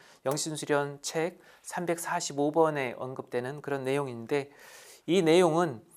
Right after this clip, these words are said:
이냐시오의 자서전 이십사 사 번에서 이십오 번에 언급되는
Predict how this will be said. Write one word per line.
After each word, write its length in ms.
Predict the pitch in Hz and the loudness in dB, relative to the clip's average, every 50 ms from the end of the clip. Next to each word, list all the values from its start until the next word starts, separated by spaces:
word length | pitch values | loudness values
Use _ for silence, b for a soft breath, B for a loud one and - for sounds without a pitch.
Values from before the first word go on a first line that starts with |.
| B B B B B | B B B B B
이냐시오의 720 | 135 151 180 190 190 185 185 - 190 170 165 156 165 160 | 0 2 6 6 6 6 4 2 0 2 4 4 2 2
자서전 580 | - - 131 123 - 143 135 139 135 151 156 - | 0 -2 -6 -4 -6 -4 0 0 0 0 -2 -4
이십사 520 | 143 143 151 - - - - 165 170 170 | -4 -4 -4 -4 -4 -4 -2 0 0 0
사 560 | 165 170 - - - - - - - - 185 175 | 0 -4 -8 -10 -12 -14 -12 -6 0 2 2 4
번에서 420 | 180 180 165 151 135 - 165 165 | 4 4 2 2 0 0 -2 -2
이십오 560 | - - 156 170 - - 196 156 160 160 156 | -2 -2 -4 -4 -2 -2 2 4 4 4 6
번에 800 | 156 143 117 101 92 - - _ _ _ _ _ - 135 139 151 - | 6 6 6 4 2 -6 -20 _ _ _ _ _ -4 -2 -2 -2 -2
언급되는 720 | - 127 143 147 156 147 - - 135 127 127 135 160 | -2 -2 0 2 0 0 2 0 0 0 -2 -4 -8